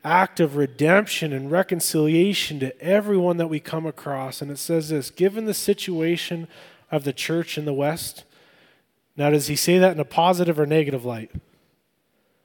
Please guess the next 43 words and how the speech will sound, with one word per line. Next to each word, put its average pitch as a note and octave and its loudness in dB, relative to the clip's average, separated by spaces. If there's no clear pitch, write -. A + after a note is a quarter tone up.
Pretty, G3+ 4
a F#3 -2
negative F3 2
light. B2+ -6
"Given G#3+ 2
the A#3+ 2
situation A3 2
of G3+ 2
the F#3+ 0
church G#3+ -2
in G3+ -4
the G3 0
West," G3 4
in F#3 0
other G3 2
words, G3+ 2
the E3 2
Western F#3 0
church F#3+ -2
is D3+ -6
not E3+ -4
<laughs> - -18
doing F3+ 0
that D3+ 4
well, C#3+ 0
he D#3 -4
says, E3 4
"much F3+ 0
will E3 -2
now E3 0
depend C#3 -4
on C#3 -2
whether D#3+ 4
we D#3 0
are C3+ 0
willing D#3+ 0
to D3+ -6
break D3+ -2
out D3+ 0
of C#3 -2
a C3 -4
stifling F#3+ -2
herd D#3+ -4